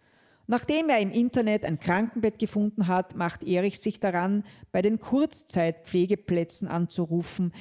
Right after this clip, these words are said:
Es sind über zwanzig. Nicht überall wird abgehoben, wohl wegen der Feiertage. Ein paar Mal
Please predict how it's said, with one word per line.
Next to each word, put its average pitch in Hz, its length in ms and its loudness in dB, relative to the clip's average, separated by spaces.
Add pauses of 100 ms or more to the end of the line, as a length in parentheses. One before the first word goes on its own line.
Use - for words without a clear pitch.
(120)
Es - 180 0
sind 202 160 2
über 220 220 2
zwanzig. 156 720 -6 (440)
Nicht - 240 -2
überall 190 420 4
wird 175 180 0
abgehoben, 180 680 0 (260)
wohl 175 280 2
wegen 175 220 2
der 202 80 0
Feiertage. 156 920 -2 (840)
Ein 170 160 0
paar 165 300 0
Mal 190 260 2